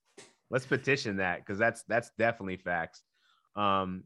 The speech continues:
Speaker 2: but I, I'm with you there, man. I don't, I don't think it, that Rudy Gobert should be the runaway favorite here. He's minus one forty, so it's not quite out of hand like some of the other player awards where, like, you know, Evan Mobley's minus five hundred, you know, Tyler Herro's,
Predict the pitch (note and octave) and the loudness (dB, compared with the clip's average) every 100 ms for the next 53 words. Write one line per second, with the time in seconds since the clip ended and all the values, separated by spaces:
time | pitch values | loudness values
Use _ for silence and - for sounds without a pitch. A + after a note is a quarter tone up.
0 | _ G#2+ D3 G3+ F#3 G3 G#3 B2+ G#2+ G2 | _ 2 4 6 6 4 4 4 4 4
1 | G2+ A#2 D3 D3+ C3+ E3 E3 D#3 C#3+ B2+ | 4 4 4 2 2 2 0 -2 -2 -2
2 | G#2 A#2 G#2+ A#2 A2 A2+ F#2 A2 G#2+ G2 | 2 2 2 0 0 0 2 0 0 -2
3 | G2+ F#2+ G2+ G2 F#2+ F2 G2 G2+ F2 F2 | 0 0 0 2 0 -2 -4 -2 -4 -4
4 | E2+ E2+ G2+ C3 C3+ B2 A#2 - A#2+ G2+ | -4 -2 0 0 0 -2 -4 0 0 0
5 | - G2 - A#2+ A#2+ - A#2 A2+ G#2+ G2+ | -2 -4 0 0 0 2 2 4 2 0
6 | A2 A2+ G2+ - _ _ _ - G#2+ G2+ | 0 0 -2 -4 _ _ _ -2 0 2
7 | F#2+ G#2+ A2 B2 B2 B2 B2+ B2 G2 G2 | 2 2 0 2 4 4 4 4 2 2
8 | F#2 F2+ - _ _ _ G#2 F#2+ G#2+ G#2 | 2 0 -6 _ _ _ -2 0 2 2
9 | G2 G2+ F#2+ F2+ F#2 G2 G2 - F2+ E2+ | 2 2 2 0 2 2 0 0 0 4
10 | B2+ C3 A2+ A#2+ A2+ A2 - _ _ _ | 4 4 4 4 4 2 -2 _ _ _
11 | _ A2 F#2+ - B2+ A2+ G2 B2 G#2+ G2 | _ -2 0 2 4 4 4 6 6 4
12 | F#2+ - | 2 -4